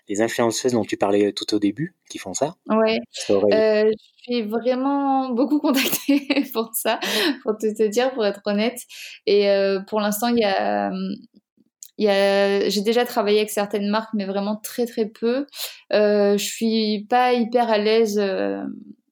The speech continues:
Speaker 2: hyper à l'aise avec ça. L'idée d'être, euh, ça, ça me donne l'idée d'être un peu un panneau publicitaire, en fait.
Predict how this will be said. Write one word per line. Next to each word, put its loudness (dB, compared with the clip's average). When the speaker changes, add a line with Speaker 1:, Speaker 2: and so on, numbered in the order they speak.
Speaker 2:
hyper 0
à 0
l'aise 0
avec -2
ça. 2
L'idée 0
d'être, -2
euh, -2
ça, -4
ça -2
me 2
donne 4
l'idée 0
d'être 0
un 0
peu -2
un 2
panneau -2
publicitaire, -6
en -6
fait. -8